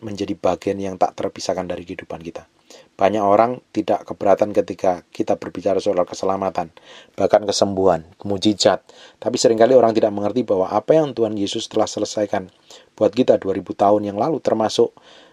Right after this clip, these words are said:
ketika dia mematahkan kutuk dan belenggu kemiskinan dalam hidup kita. Kalau,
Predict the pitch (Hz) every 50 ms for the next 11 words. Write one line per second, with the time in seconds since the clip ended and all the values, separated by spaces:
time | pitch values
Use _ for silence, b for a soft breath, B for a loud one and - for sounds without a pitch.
0 | b b b b b b _ - - 127 - - 131 113 - - 101 92 87 -
1 | - 107 107 104 104 107 107 107 - 107 104 107 104 104 - - 135 127 - 117
2 | - - - 101 98 90 - 95 101 98 95 95 - 104 101 95 - - 107 98
3 | 92 90 87 87 90 85 101 - - 131 127 107 92 - - _ B B B B
4 | B B B B B - 113 107 110 - -